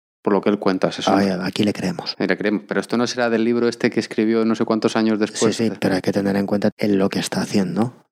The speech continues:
Speaker 1: Ujú.
Speaker 2: Es explicar lo mal que lo hizo.
Speaker 1: Ajá.
Speaker 2: Es verdad que explicando lo mal que lo hizo, puede dudar o no de lo que le haya reportado.
Speaker 1: Ujú.
Speaker 2: Pero lo que está diciendo es que perdió su condición de observador objetivo,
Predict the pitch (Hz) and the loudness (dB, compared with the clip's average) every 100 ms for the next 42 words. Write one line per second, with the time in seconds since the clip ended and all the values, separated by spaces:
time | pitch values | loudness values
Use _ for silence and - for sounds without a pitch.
0 | _ - 113 - 104 208 - - - 185 | _ -8 -6 -2 0 0 0 0 0 2
1 | 104 90 92 - 85 98 113 - - _ | 2 2 -2 -2 0 0 -2 -6 -18 _
2 | _ _ _ _ _ _ _ 104 98 107 | _ _ _ _ _ _ _ 0 2 2
3 | 127 113 95 107 98 113 - - 107 101 | 2 2 2 2 2 2 2 0 0 0
4 | 107 110 92 95 95 98 98 98 - 127 | 0 0 2 0 0 2 2 0 -2 -2
5 | - _ 98 92 95 92 101 95 95 131 | -2 _ 0 2 2 2 2 2 2 0
6 | 135 98 90 90 82 92 87 92 95 95 | 0 0 2 2 2 0 0 0 0 0
7 | 90 92 95 92 95 - - 110 110 - | 0 2 0 0 0 -2 -2 0 0 -2
8 | _ _ 120 117 107 - 98 95 95 101 | _ _ -2 0 0 0 2 2 2 2
9 | - 95 95 - 92 104 - - 92 90 | 0 0 0 0 0 0 0 0 0 0
10 | 95 101 - 101 98 92 95 92 90 104 | 0 -2 0 0 2 2 2 0 0 0
11 | 92 90 95 90 90 95 92 - 92 92 | 0 2 2 2 0 0 0 0 0 2
12 | 92 - 95 117 120 | 0 -2 0 2 2